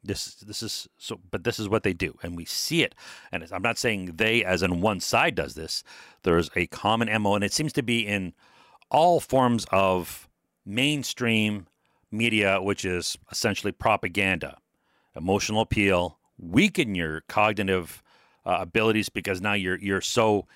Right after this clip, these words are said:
emotionally charged that you're not calm in reasoning. And then they give you suggestions, implied suggestions. It could be explicit suggestions,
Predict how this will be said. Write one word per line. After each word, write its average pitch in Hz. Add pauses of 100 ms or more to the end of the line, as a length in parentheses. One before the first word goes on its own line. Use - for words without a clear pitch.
(120)
emotionally 107
charged 123 (460)
that 107
you're 104
not 113
calm 120
in 101
reasoning. 101 (400)
And 104
then 113
they 104
give 98
you 101
suggestions, 110
implied 123
suggestions. 82
It -
could 131
be 123
explicit 165
suggestions, 92